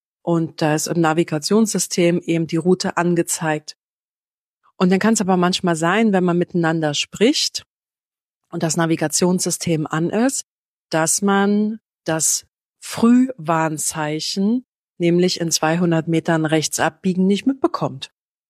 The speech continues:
Und dann ist es beim Navigationssystem so, dass die Route sich entsprechend neu ausrichtet. Und ich stelle mir das bei vielen Themen im Leben so vor, dass etwas, woran auch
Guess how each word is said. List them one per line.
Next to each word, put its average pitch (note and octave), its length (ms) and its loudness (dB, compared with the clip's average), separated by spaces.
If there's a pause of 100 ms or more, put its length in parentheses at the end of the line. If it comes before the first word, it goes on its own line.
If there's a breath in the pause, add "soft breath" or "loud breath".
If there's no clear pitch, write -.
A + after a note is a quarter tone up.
(140)
Und E3 100 -8
dann D#3+ 100 0
ist E3 140 -2
es - 100 -6
beim E3+ 240 0
Navigationssystem E3+ 1080 0
so, E3+ 260 2
dass F3 240 -2
die D#3+ 320 -2 (340)
Route F#3+ 300 2
sich F3+ 300 -2
entsprechend E3 680 -4
neu D#3 260 2
ausrichtet. - 680 -6 (960)
Und G3 140 2
ich F#3+ 100 2
stelle G3+ 240 2
mir A3 160 0
das G#3 400 0 (120)
bei E3+ 340 0
vielen B3+ 440 0
Themen G3+ 320 2
im F#3 140 -2
Leben F3 320 2
so D#3+ 180 0
vor, A#3 480 0 (600)
dass - 320 -2 (120)
etwas, - 920 0 (120)
woran F3 380 -2
auch F3 220 -8